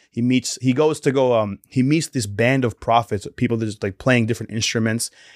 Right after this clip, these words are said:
And as he gets in there, the spirit just, like, gets on him, and he just, he starts prophesying.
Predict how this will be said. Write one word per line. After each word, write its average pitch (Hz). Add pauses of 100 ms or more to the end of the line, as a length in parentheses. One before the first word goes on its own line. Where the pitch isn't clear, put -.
(160)
And 117
as 139
he 147
gets 131
in 131
there, 143
the 113
spirit 131
just, 117
like, 101
gets 117
on 117
him, 123
and 107
he 120
just, 113 (540)
he 123
starts 110 (300)
prophesying. 120